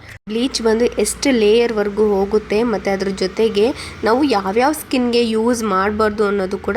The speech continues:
ನಾನು ಹಾಕಿದ್ದೀನಿ, ದಯವಿಟ್ಟು ಗಮನ ಇಟ್ಟು ನೋಡಿ. ಹಾಗೆ ಬ್ಲೀಚ್ ಮಂತ್ಲಿ ಒನ್ಸ್ ಅಂತ ಯಾರು ಅಡ್ವೈಸ್ ಮಾಡಬೇಡಿ, because ಸಿಕ್ಸ್ ಮಂತ್ಸ್ ಒನ್ಸ್ ಅಷ್ಟೇ ಬ್ಲೀಚ್ ಮಾಡಬೇಕಾಗಿರುತ್ತೆ. ಮತ್ತು ಇದ್ರ ಜೊತೆಗೆ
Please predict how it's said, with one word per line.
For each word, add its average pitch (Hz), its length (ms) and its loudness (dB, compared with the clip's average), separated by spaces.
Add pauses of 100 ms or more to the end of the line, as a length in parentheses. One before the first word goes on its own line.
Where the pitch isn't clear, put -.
ನಾನು 220 180 0
ಹಾಕಿದ್ದೀನಿ, 185 720 -2
ದಯವಿಟ್ಟು 190 420 0
ಗಮನ 196 300 0
ಇಟ್ಟು 190 300 -2
ನೋಡಿ. 190 220 0
ಹಾಗೆ 202 280 0
ಬ್ಲೀಚ್ - 760 -2
ಮಂತ್ಲಿ 226 380 -2
ಒನ್ಸ್ 240 260 0
ಅಂತ 214 180 0
ಯಾರು 196 280 2
ಅಡ್ವೈಸ್ 196 440 0
ಮಾಡಬೇಡಿ, 185 320 0
because 202 500 0
ಸಿಕ್ಸ್ - 280 -4
ಮಂತ್ಸ್ 208 240 0
ಒನ್ಸ್ 190 220 -2
ಅಷ್ಟೇ 190 380 0
ಬ್ಲೀಚ್ 202 380 -2
ಮಾಡಬೇಕಾಗಿರುತ್ತೆ. 185 800 -2
ಮತ್ತು 208 260 -2
ಇದ್ರ 196 140 -4
ಜೊತೆಗೆ 214 480 -2